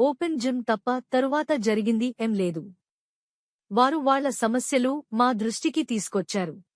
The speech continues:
ఉమెన్ టాయిలెట్స్ లేవు, మళ్లీ ట్రాక్ వేయాల్సి ఉంది. దాంతో పాటు ఓపెన్ జిమ్ ని ఇంకా చేయాల్సి ఉంది. వార్మప్ కు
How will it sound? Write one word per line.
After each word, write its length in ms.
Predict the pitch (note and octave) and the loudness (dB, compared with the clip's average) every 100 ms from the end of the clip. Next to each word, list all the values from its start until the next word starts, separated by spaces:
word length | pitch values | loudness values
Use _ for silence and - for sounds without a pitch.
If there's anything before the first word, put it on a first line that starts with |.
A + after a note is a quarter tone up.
| _ _ _ _ _ _ _ - | _ _ _ _ _ _ _ -2
ఉమెన్ 340 | D4+ G4 G#4 C#4+ | 0 0 0 2
టాయిలెట్స్ 460 | C4 C4 B3+ - - A3 A3 | 2 2 0 -2 -8 -2 0
లేవు, 240 | C#4+ D#4+ C4 A#3 | 0 0 0 0
మళ్లీ 240 | C4+ D#4+ - | 2 0 0
ట్రాక్ 320 | B3+ A#3+ - A3 | 0 0 -2 -2
వేయాల్సి 400 | A3+ A#3 A3+ A3 F#3+ | 0 0 -2 -2 -2
ఉంది. 220 | F3 D#3+ - _ _ _ _ _ _ _ _ - | -2 -6 -10 _ _ _ _ _ _ _ _ -4
దాంతో 480 | G3 B3 D4 F4 F4 C4 | 2 2 2 0 2 4
పాటు 280 | B3 C4 B3 - - D4+ | 2 2 -2 -2 0 2
ఓపెన్ 340 | B3+ F#4+ E4+ C4+ | 2 0 0 -2
జిమ్ 180 | D#4 C4+ | -2 -2
ని 60 | D4 - A#3+ | -4 -2 0
ఇంకా 220 | A#3 C4 - | 2 0 2
చేయాల్సి 420 | A3+ A3 A3+ - G3+ | 2 2 0 -2 -2
ఉంది. 200 | F3+ E3 - _ _ _ _ _ _ _ _ - | -2 -4 -8 _ _ _ _ _ _ _ _ -6
వార్మప్ 480 | G3 A#3+ D#4+ F4+ F#4+ | 2 2 2 0 -2
కు 60 | - | 0